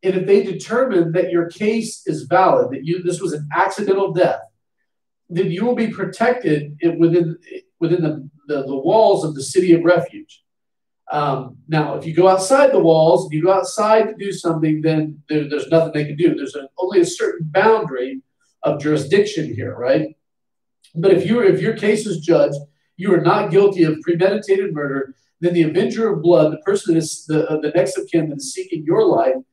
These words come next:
can't, will not be allowed to harm you. And you'll be, you'll be able to move freely within the city of refuge. <clears throat> And as long as you remain there, you'll be safe. <clears throat> Now, you're to remain there for a period of years that equal to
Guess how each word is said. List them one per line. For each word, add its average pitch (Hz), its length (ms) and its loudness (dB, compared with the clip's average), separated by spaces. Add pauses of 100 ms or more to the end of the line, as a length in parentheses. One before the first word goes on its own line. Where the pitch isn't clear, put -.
(400)
can't, 190 320 2
will 214 160 6
not 214 200 0
be 185 100 2
allowed 160 520 6 (100)
to 156 140 -10
harm - 300 0
you. - 140 -14 (560)
And 151 120 -6
you'll 170 140 4
be, 175 80 0
you'll 170 380 4
be 185 160 2
able 196 180 2
to 170 260 -2
move 190 300 -4
freely 170 360 6
within 160 220 2
the 151 100 -8
city 135 300 -8
of - 100 -12
refuge. - 520 -4 (160)
<clears throat> 214 140 -16 (320)
And 170 80 -2
as 143 100 -4
long 160 200 -4
as - 140 -8
you - 60 -4
remain 220 380 -2
there, 143 180 -6
you'll 147 140 -10
be 277 100 -10
safe. - 320 -2 (460)
<clears throat> - 420 -20
Now, 190 380 4
you're 170 180 2
to 220 100 2
remain 190 440 2
there 160 280 0
for 170 120 2
a 151 100 -2
period 233 340 -4
of 214 60 -12
years 147 380 -6
that 151 180 -6
equal 233 360 -8 (100)
to 151 340 0